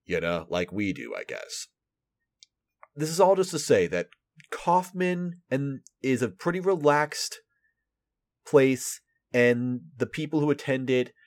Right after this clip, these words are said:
tend to be a n-, a, a fairly fair weather bunch, not a ve-, not the most competitive fan base or environment, right?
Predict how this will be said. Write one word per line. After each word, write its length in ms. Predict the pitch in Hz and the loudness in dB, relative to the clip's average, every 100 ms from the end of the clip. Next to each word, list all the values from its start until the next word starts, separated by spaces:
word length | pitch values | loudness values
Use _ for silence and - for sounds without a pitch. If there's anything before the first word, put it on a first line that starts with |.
| _ _ - | _ _ -4
tend 280 | 139 139 | -2 0
to 60 | 143 | -4
be 240 | 131 131 | -2 0
a 100 | 123 | 2
n-, 240 | 117 107 117 | 0 -4 -2
a, 140 | 117 110 | 2 2
a 160 | 104 | 2
fairly 920 | 101 - 143 139 139 139 139 135 131 - | -4 2 4 6 4 2 0 0 -2 -6
fair 380 | - 143 123 123 | -4 2 4 4
weather 360 | 104 110 110 | 2 2 2
bunch, 540 | 95 98 98 92 - - _ _ | 0 -2 -2 -4 -10 -12 _ _
not 320 | 113 127 139 | 0 2 4
a 60 | 143 | 2
ve-, 260 | 123 135 131 | 4 0 2
not 280 | 143 160 | 0 0
the 80 | 165 | -2
most 280 | 151 147 147 | 6 8 8
competitive 800 | 156 123 - 123 123 120 117 - _ _ - | -2 -8 -4 -4 0 0 0 -4 _ _ -4
fan 300 | 117 113 104 | 0 0 2
base 320 | 107 104 - - | 2 2 -4 -2
or 180 | 107 | 0
environment, 800 | 104 92 92 90 80 73 60 - - _ _ | 0 -4 -4 -4 -6 -10 -16 -18 -20 _ _
right? 300 | 90 90 98 | -4 -4 -4